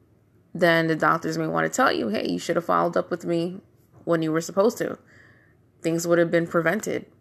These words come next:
You never know. So it's very important, you all, to take care of your health, physical, emotional, mental. Take care of you. Don't let anyone or anything get in the way from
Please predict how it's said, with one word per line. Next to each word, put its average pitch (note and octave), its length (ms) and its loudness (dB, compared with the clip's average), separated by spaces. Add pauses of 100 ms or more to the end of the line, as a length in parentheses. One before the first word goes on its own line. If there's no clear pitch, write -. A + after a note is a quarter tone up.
(1120)
You A3 160 -2
never A#3 240 4
know. F3+ 260 4 (600)
So - 180 4
it's F#3+ 120 4
very A#3 180 6
important, G3+ 340 2
you F#3 80 4
all, F3+ 220 2
to E3+ 120 -8
take E3+ 220 -2
care F3 120 6
of E3 100 2
your E3 100 2
health, E3 480 0 (1120)
physical, F3+ 840 4
emotional, E3 680 2
mental. D#3+ 720 -2 (140)
Take F#3 240 -2
care F3 280 6
of E3+ 200 0
you. D#3+ 380 -2 (1160)
Don't G3 260 6
let G#3 220 4
anyone F3 720 2
or - 240 -2 (180)
anything E3+ 540 2
get E3 160 2
in D#3+ 120 0
the D#3+ 100 0
way D#3 440 0
from D3+ 760 -2